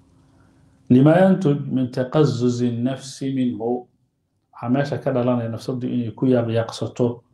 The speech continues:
ama ay ku labalabooto, إن كان كثيرا, biyuhu hadduu badan yahay, لا تغيره النجاسة, biyuhu haddii biyo badan xataa yihiin, meel lagu kaashay xoogaa, nafsaddaa dhibsanaysa. ومن إضاعته, ama in biyaha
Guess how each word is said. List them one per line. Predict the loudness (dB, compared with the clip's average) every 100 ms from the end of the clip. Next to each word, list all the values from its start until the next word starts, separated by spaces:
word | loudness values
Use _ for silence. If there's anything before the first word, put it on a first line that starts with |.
| _ _ _ _ _ -4
ama | -2
ay | -2
ku | 4 6
labalabooto, | 6 6 6 4 2 2 -2
إن | -2
كان | 2 2 0
كثيرا, | -4 -6 0 2 4 4 0 -4 _ _ _ _ _ _ _ -6
biyuhu | 0 2 2
hadduu | 0 0 0
badan | 2 2 2
yahay, |
لا | 0 0
تغيره | 0 2 2 0
النجاسة, | -2 -2 0 -2 -2 -4
biyuhu | -2 -2 -4
haddii | -8 -12
biyo | -2 0 4
badan | 4 4
xataa | 0 2 4
yihiin, | 4 2 -2 -4 -12 _ _ _ _ _
meel | 2 4 6
lagu | 4 4
kaashay | 2 0 -2
xoogaa, | 0 2 2 0 -10 _
nafsaddaa | -10 -6 -2 -2 -4
dhibsanaysa. | -4 -4 -4 -6 -14 -18 _ _ _ _ _ _ _ _ _
ومن | 2 4
إضاعته, | 4 6 4 4 -2 -6 -6 -4 -2 -2 -6 -18 _ _ _ _ _ _ _ _
ama | -4 -2
in | -2 -4 -6 -6
biyaha | -2 2 4 4